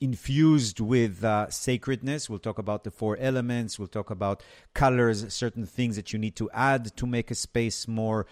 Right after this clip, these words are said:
sacred. We'll, uh, draw things from Kabbalah, from astrology, from Feng Shui.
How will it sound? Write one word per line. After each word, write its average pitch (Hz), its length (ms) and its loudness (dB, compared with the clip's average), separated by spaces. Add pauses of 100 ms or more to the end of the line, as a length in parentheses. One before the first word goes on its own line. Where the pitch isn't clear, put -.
(300)
sacred. 120 800 -2
We'll, 107 340 -2
uh, 101 280 0
draw 113 340 0
things 110 340 -4
from 101 260 -4
Kabbalah, 104 520 0
from 101 200 -6
astrology, 117 540 -2
from 95 220 -10
Feng 95 200 -8
Shui. 156 380 -4